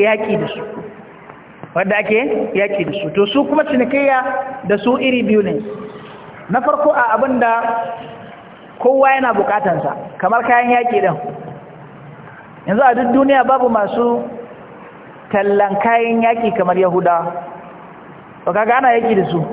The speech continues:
amma ana bukatan shi ko? Koyaushe ana bukatan kayan yaƙi. A wadda ka in ta kama za a saya, babu laifi ko ana yaƙi za a iya sayan wannan a wurinsu. Na biyu shi ne abin da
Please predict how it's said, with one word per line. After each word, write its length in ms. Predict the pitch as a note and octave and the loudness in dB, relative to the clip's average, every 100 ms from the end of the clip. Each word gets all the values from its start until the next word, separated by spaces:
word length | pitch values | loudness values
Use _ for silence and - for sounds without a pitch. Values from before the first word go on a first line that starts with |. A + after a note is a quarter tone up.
| - - - - - - | -10 -14 -16 -18 -14 -4
amma 180 | G3 A#3+ C4+ | 0 2 2
ana 140 | B3+ | 2
bukatan 420 | G#3 G#3 F#3+ F#3+ D#3 | 2 0 0 0 -2
shi 80 | E3 | 0
ko? 400 | B3 - - - | 0 0 -6 -2
Koyaushe 340 | - D4 B3 B3 | 4 4 4 2
ana 160 | B3 A3 | 2 2
bukatan 380 | G#3+ A#3 A3+ A3 | 2 2 2 2
kayan 240 | G3+ G3+ | 0 2
yaƙi. 300 | G#3 - - - - - - - - - | 0 0 -8 -10 -12 -14 -18 -20 -6 0
A 40 | |
wadda 200 | A3+ A#3 | 2 2
ka 120 | A3 | 0
in 100 | A3+ | 0
ta 120 | A#3 A3+ | 0 2
kama 280 | B3 A#3 A3+ | 2 2 2
za 100 | A3 | 2
a 100 | F3+ | 2
saya, 480 | G#3 B3 B3 - - - - - - - D3+ | 2 2 0 -4 -6 -12 -16 -18 -20 -16 -2
babu 220 | G3 A#3 | 2 4
laifi 260 | A3 G#3+ G#3+ G#3+ | 4 4 2 2
ko 100 | A#3 | 2
ana 140 | A3+ | 2
yaƙi 320 | G#3 A3+ G#3+ G#3 | 2 2 2 2
za 80 | |
a 120 | G#3 G#3+ | 2 2
iya 120 | G3 | 2
sayan 180 | F3+ G3 | 2 2
wannan 360 | G#3 A3 F#3+ F#3+ - - - - | 2 2 0 -2 -8 -12 -16 -4
a 60 | E3 | 0
wurinsu. 380 | E3+ F3+ F3 - - - - - - - - - D#2 D#2 - - - - - - - - - - - - - - - | 2 0 -2 -6 -10 -12 -14 -16 -18 -18 -20 -20 -20 -20 -20 -20 -20 -20 -20 -20 -20 -20 -20 -20 -20 -20 -20 -18 -2
Na 160 | F3+ D4 | 0 4
biyu 160 | D4+ C#4+ | 2 2
shi 160 | D#4 | 2
ne 180 | D4+ C#4 | 2 2
abin 320 | A#3+ C4+ C4+ | 2 0 2
da 480 | B3+ A#3+ A#3 A#3+ A#3 | 2 2 0 -2 -4